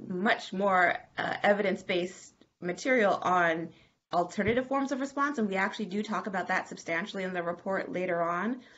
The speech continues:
So I think that should be something that's highlighted here as well, that the, the solution is not just te-, teach officers how to engage with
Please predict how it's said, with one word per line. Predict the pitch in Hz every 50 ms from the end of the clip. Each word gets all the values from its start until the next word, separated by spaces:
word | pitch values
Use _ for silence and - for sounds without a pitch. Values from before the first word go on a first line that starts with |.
| - - _
So | - - 208 208
I | 196 190
think | 202 - - 208 202 190 202 - - _ _ _ _ _ _ _ _ -
that | 151 165 175 180 180 - -
should | - - 202
be | 196 214 226
something | 220 - 202 202 202 208 202
that's | 202 160 - - - - _ -
highlighted | - - 202 180 180 190 190 185 175 180 185
here | 202 - 214 196 190 202
as | 190 156 165 165
well, | 165 165 165 170 196 214
that | 170 156 -
the, | 165 156 151 -
the | 160 160
solution | 165 - - 180 185 190 190 - 202 185
is | 170 170
not | 170 170 170 175
just | - 156 151 156 - - - - _ _ _ _ _ _ _ _ _ _ _ _ _ _ _ _ - -
te-, | - - 208 190 - -
teach | - 208 185 -
officers | - 165 175 - - - 170 165 160
how | 160 - 160
to | 156 156
engage | - 156 151 156 160 165 165 156 - -
with | - 151 147